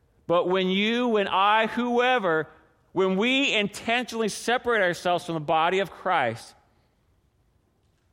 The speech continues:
we end up hurting ourselves because we end up separating ourselves from God.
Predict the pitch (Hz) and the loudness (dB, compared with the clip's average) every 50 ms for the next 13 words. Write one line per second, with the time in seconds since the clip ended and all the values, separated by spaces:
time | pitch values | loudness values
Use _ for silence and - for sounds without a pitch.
0 | _ _ _ _ - 147 170 196 214 214 214 214 214 - 208 208 196 190 180 170 | _ _ _ _ -4 0 0 0 2 2 0 -2 -2 -2 -4 -2 0 0 -2 -2
1 | - - - 208 202 196 - - 180 - 190 180 160 165 175 185 190 190 190 180 | -4 -4 -2 0 0 0 0 -2 -4 -2 -2 -2 -2 0 0 0 0 0 0 -2
2 | 165 - - 208 214 208 202 202 196 170 165 151 151 - - 175 160 160 - 156 | -4 -4 -4 -2 -2 -2 0 -2 -2 0 -2 -2 -4 -2 -2 -2 -2 -2 -4 -8
3 | 147 151 156 170 165 160 151 135 123 110 | -8 -4 -2 0 0 2 2 0 0 -2